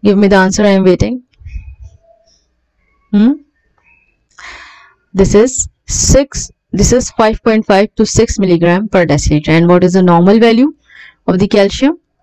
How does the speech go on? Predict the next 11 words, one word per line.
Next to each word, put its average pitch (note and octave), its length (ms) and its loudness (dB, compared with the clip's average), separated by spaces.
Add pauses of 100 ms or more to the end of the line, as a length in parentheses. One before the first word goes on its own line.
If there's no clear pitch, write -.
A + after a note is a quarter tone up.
(140)
It E3+ 140 -2
is, A#3+ 320 0 (880)
it F#3 160 -2
is B3 440 0 (200)
nine G#3 420 2
point F#3 260 0
four F#3+ 300 2
milligram F3 600 0 (280)
per A3 300 2 (400)
deciliter. E3 500 -2
Shabash. - 640 -6